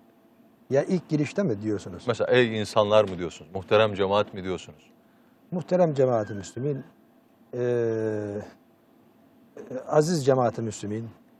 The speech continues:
Speaker 2: Değerli kardeşlerim.
Speaker 1: değerli kardeşlerim. Ben tabii müezzinim. Ben, e, Marmara İlahiyat mezunuyum, fakülte mezunuyum ama ben müezzinliği tercih ettim.
Speaker 2: Hmm.
Speaker 1: E, tabii zaman zaman da imamete geçiyoruz. Namaz kıldırdığımız oluyor.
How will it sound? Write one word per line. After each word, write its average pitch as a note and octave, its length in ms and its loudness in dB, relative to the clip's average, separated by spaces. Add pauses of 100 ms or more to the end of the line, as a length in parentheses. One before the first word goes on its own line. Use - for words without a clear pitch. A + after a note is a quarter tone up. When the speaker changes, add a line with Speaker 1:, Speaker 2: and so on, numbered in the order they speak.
Speaker 2:
Değerli G#2+ 320 8
kardeşlerim. F2+ 520 2
Speaker 1:
değerli C3 180 0
kardeşlerim. A2 680 -2 (640)
Ben C#3+ 160 2
tabii D3+ 220 0
müezzinim. D3 580 2
Ben, B2+ 140 0
e, A#2+ 280 -6
Marmara C3+ 360 -2
İlahiyat C3+ 400 4
mezunuyum, A2 420 -6
fakülte C3 340 -6
mezunuyum G#2+ 420 -8
ama E3+ 160 -6 (540)
ben C#3+ 100 0
müezzinliği C3 480 -2
tercih G2+ 380 -4
ettim. E3 280 -10 (220)
Speaker 2:
Hmm. F2 100 -10 (800)
Speaker 1:
E, A2 300 -2
tabii D#3+ 200 -2
zaman C3+ 260 -2
zaman A#2+ 320 -6
da E3+ 120 -4
imamete A2+ 460 -8
geçiyoruz. G#2+ 440 -8
Namaz G#2 360 -12
kıldırdığımız G2+ 500 -10
oluyor. C#3+ 280 -6